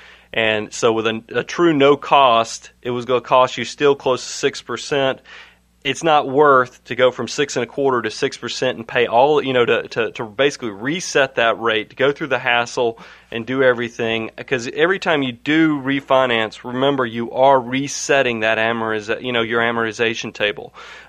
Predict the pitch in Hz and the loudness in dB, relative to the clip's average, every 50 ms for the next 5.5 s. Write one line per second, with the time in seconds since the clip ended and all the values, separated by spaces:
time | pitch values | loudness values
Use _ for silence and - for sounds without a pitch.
0 | - 113 110 113 110 104 - - 123 113 107 - 135 135 131 143 131 117 120 - | -2 0 0 0 0 -2 0 0 2 2 2 -2 -4 -2 0 0 0 0 0 -2
1 | 147 143 147 147 143 135 127 123 123 120 117 - 117 120 127 131 120 123 117 110 | 0 2 2 2 2 2 0 0 -2 -4 -4 -4 -2 0 0 2 2 0 0 0
2 | 117 131 135 131 131 117 113 113 107 104 - - 123 120 120 120 110 101 120 123 | -2 -2 0 0 0 -2 -4 -6 -8 -6 -4 -4 -4 -4 -4 -4 -6 -4 -4 -4
3 | 117 104 117 107 101 - - 147 143 143 139 - 110 110 110 107 104 - - - | -2 0 0 0 0 -2 -2 -2 -2 -2 -4 -8 -6 -2 -2 -2 -2 -4 -10 -20
4 | - - - - _ _ _ - - - - - - - - - 139 139 127 - | -20 -20 -20 -20 _ _ _ -18 -18 -16 -16 -16 -18 -16 -10 -8 -6 -6 -6 -6
5 | - 127 143 147 143 147 156 135 - | -2 -2 0 0 0 0 -2 -4 -4